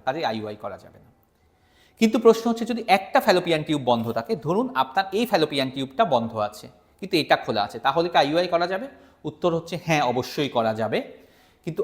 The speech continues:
আইইউআই কিন্তু সেক্ষেত্রে একমাত্র উপায় নয়, কিন্তু আইইউআই করা যাবে কিনা বলার জন্য শুধু টিউবের ওপর নির্ভর করলে হবে না, বয়স জানতে হবে,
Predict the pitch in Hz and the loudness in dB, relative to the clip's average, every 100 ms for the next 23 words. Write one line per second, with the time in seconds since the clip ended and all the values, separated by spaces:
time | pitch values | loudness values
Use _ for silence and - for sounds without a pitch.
0 | - 147 185 220 233 233 220 214 - 175 | 4 6 6 6 4 4 0 -6 -6 -6
1 | 175 165 135 135 135 - 147 123 127 127 | -6 -2 -2 0 -2 -2 -4 2 2 2
2 | 135 240 - 139 131 123 131 156 151 139 | -2 -6 -10 -8 0 2 2 2 2 0
3 | 139 139 139 135 139 127 113 120 120 131 | 0 -2 -4 -6 -6 -2 0 0 -2 -6
4 | 131 127 127 127 123 123 131 131 127 123 | -10 -10 -14 -10 -6 -2 -2 -2 -4 -4
5 | 123 123 127 117 117 123 127 107 113 120 | -6 -6 -4 -4 -4 -6 -6 -2 0 0
6 | 113 120 117 117 117 120 | -4 -4 -4 -4 -6 -6